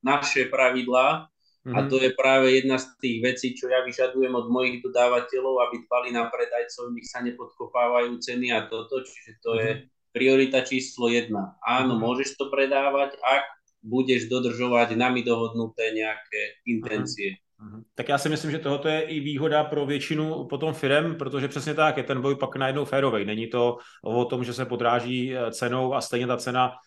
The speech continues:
Speaker 2: dneska už často není pro ty zákazníky rozhodujícím faktorem, nebo, nebo pro hodně, eh, bych řekl, velikou skupinu zákazníků, ale, ale pro toho samotného prodejce je to vždycky fajn, když ví, že,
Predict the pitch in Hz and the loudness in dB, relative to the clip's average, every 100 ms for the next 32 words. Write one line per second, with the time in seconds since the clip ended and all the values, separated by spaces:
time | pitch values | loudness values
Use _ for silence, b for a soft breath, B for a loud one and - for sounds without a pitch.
0 | B 110 - 127 - 113 - 123 131 131 | B -8 -2 -2 -2 -8 -6 -6 -6 -6
1 | 123 127 117 110 120 123 123 123 113 120 | -6 -2 0 0 -2 -4 -4 -4 -2 -4
2 | 113 143 - - 127 123 123 127 127 123 | -6 -6 -4 -4 -2 -2 -2 -2 -2 -2
3 | 120 127 110 120 117 135 135 B B _ | 0 0 0 0 0 0 -2 B B _
4 | - 123 117 123 123 131 123 123 135 - | -8 -6 -4 -2 -2 -2 0 0 -2 -4
5 | - 135 123 113 131 120 127 135 139 - | -4 0 2 2 2 -4 -6 -4 -4 -2
6 | 127 127 127 123 127 120 127 - 127 135 | -2 -2 0 -2 -2 -2 -4 -4 -6 -2
7 | 139 123 - - 123 135 135 127 123 123 | -2 -2 -4 -6 -4 -4 -4 -2 -2 -2
8 | 131 131 123 - 139 131 120 131 127 120 | -2 -2 -4 -6 -4 0 0 0 -6 -6
9 | 123 117 131 | -8 -4 -2